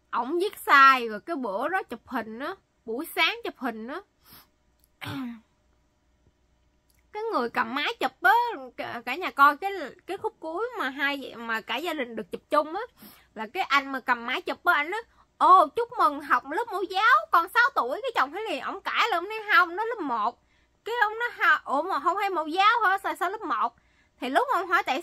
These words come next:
sao á?" Thì chồng Thái Liền mới nhìn lại cái bảng là ông mới thấy là: "Ồ trời ơi, ông viết là mẫu giáo, cho nên người ta mới đọc, người ta thấy con mình là học lớp mẫu giáo chứ không phải lớp một."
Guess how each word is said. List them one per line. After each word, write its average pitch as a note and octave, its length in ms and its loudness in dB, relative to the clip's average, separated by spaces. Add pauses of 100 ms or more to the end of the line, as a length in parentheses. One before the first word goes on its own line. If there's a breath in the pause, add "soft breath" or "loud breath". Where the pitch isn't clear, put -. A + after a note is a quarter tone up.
sao F#4+ 300 10
á?" A4 120 8
Thì G4 100 -8
chồng C4+ 260 -2
Thái F#4+ 100 -6
Liền G4 160 -6
mới E4+ 100 -4
nhìn F4 140 -4
lại A#3+ 80 -10
cái E4+ 140 -2
bảng D4 320 -8
là G#4 80 2
ông C4+ 220 0
mới G4+ 140 -6 (520)
thấy E4+ 300 -4
là: - 120 4 (100)
"Ồ C4 200 4
trời A#3+ 320 2
ơi, C4+ 260 6
ông C4+ 220 -4
viết G4 180 -4
là B3+ 140 4
mẫu A3 280 -8
giáo, D#4+ 380 2 (100)
cho E4 100 -8
nên C#4+ 160 -8
người C4+ 100 -10
ta C4 220 4
mới E4+ 240 -6
đọc, A#3+ 220 -6
người A3 140 -12
ta B3+ 100 0
thấy E4 160 -6
con D4 280 2
mình B3+ 100 -10
là A3+ 60 -8
học A#3 200 -6
lớp E4+ 200 -6
mẫu C4 200 -8
giáo E4 220 -2
chứ A4+ 180 -6
không F#4+ 80 -6
phải E4 100 -6
lớp F4 140 -10
một." B3+ 280 -2